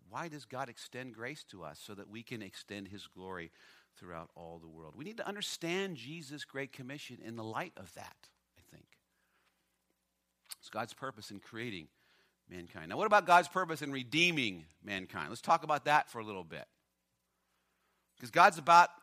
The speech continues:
and about, he's about the redeeming business, right? He does that. Only God can redeem.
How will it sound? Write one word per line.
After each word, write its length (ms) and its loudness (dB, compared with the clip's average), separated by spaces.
and 100 -2
about, 260 6
he's 300 -6
about 220 6
the 80 -8
redeeming 560 -2
business, 520 -4
right? 160 -2
He 100 -8
does 320 2
that. 160 -2
Only 200 -4
God 320 4
can 160 -6
redeem. 540 -8